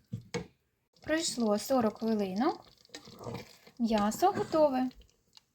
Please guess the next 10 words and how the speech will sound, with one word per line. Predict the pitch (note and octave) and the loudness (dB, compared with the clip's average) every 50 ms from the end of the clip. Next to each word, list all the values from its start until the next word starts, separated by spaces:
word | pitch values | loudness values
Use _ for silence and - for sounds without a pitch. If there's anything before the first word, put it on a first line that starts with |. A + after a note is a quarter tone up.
| - - - - A2+ A2 - - - - - - - - - - _ _ _ _ _ _ _ _ _ | -20 -20 -18 -16 -14 -12 -10 -10 -10 -10 -14 -18 -14 -16 -16 -16 _ _ _ _ _ _ _ _ _
Тільки | - C#4 C4+ C4 - B3+ | -8 -8 -6 -6 -6 -6
погано, | - C#4 C#4 C#4 D#4+ E4+ E4+ C#4 B3+ | -4 -2 0 2 2 4 4 4 2
що | B3+ - - - B3+ B3 A#3+ A#3+ A#3 A#3 A#3 A#3 A3 - - - - - _ _ _ _ _ _ - - - | 2 0 -4 -4 -2 0 2 2 2 2 2 0 -2 -4 -10 -20 -20 -20 _ _ _ _ _ _ -20 -12 -4
не | - A#3 A#3+ A#3 A#3 A#3+ B3 B3+ | 0 4 6 6 6 6 6 4
видно | A#3 A#3 A3+ G#3 G#3+ G#3+ | 4 2 4 4 4 4
нічого, | G#3 G#3+ G#3 - - A3 G#3+ A3 A3+ A#3 A3+ - _ _ _ _ _ _ _ - | 4 4 2 0 0 0 2 4 4 2 0 -2 _ _ _ _ _ _ _ -10
бо | A3 G#3 A#3 A3+ | -6 -4 -4 -4
пар | A#3 - G#3+ G3+ G#3 A3 - - _ _ _ _ _ _ _ _ _ _ _ _ _ _ _ _ _ _ - - - - - - - | -4 -4 -2 -2 -2 -4 -6 -12 _ _ _ _ _ _ _ _ _ _ _ _ _ _ _ _ _ _ -20 -16 -10 -10 -8 -6 -4
випаровується. | A#3 A3+ - - A#3 A3+ A3+ A3 G#3+ G#3+ G#3+ A3 A3 A3 A3+ - - - B3+ A#3+ A#3+ A#3+ - - G#3 G#3 G#3 G#3 - - - - - _ - | -4 -4 -2 -2 -2 0 0 -2 -2 -2 -2 -2 -2 -2 -4 -8 -10 -8 -6 -6 -6 -6 -6 -10 -8 -8 -6 -6 -6 -6 -8 -12 -16 _ -14
Волога. | B3 A#3 A3+ A#3 B3+ C4+ D4 C#4+ B3+ A#3+ A#3 | -10 -8 -6 -4 -2 -2 -4 -2 -2 -4 -4